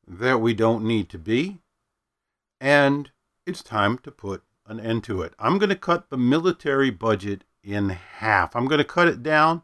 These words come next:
to two hundred and ninety-eight billion dollars.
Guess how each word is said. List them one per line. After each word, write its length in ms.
to 840
two 300
hundred 420
and 500
ninety-eight 960
billion 600
dollars. 720